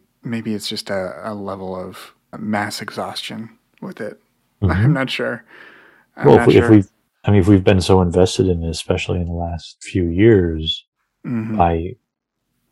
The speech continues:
Speaker 2: a need to be, and, and no, it, it is exhausting. And I think that's part of the thing that you bring up, and also that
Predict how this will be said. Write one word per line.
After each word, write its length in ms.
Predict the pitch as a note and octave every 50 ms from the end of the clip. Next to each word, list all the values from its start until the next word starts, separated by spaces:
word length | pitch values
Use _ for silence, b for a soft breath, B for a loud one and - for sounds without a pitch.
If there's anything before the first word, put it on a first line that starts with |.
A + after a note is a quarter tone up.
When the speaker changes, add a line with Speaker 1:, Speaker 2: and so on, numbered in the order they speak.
| _ _ _ _ _ _
Speaker 2:
a 120 | - A#2 G2
need 420 | F2+ F#2+ G#2 A2+ A2 G2 E2+ -
to 140 | - E2+ E2
be, 400 | D#2+ D#2+ D#2+ D#2 D#2 D#2+ F2 _ _ _ _ _ -
and, 200 | F#2+ F#2 F#2 E2+ F2+
and 320 | F2 E2+ E2+ E2 E2 - - - _ _ _
no, 220 | - A2 A2+ B2+ A#2
it, 80 | A#2 A#2
it 140 | A#2 B2 B2+
is 180 | C#3+ C#3 C3
exhausting. 680 | C3+ G#2+ G2+ A#2+ B2 B2 A2+ - - - C#2+ C#2+ - - _
And 100 | - F#2+
I 80 | F#2+ F#2
think 200 | - A#2+ G#2 F#2+
that's 200 | G#2 G2+ - -
part 260 | _ - G2 F#2+ F#2+
of 160 | F2+ E2+ F#2 G2+ - _ _ _ _ _ _ _
the 100 | - G2+
thing 240 | - - G2 F#2 F2
that 200 | F2 F2 F#2 - _ _ _ _ _ _ _ _ _ _
you 160 | - B2+ A2 G2
bring 240 | G2 G#2 F#2+ F2+
up, 180 | F#2 F2+ F2 - _ _ _ - -
and 120 | G#2 F#2
also 340 | F2+ F2 E2+ - - F#2 F2
that 220 | E2+ E2+ E2 E2+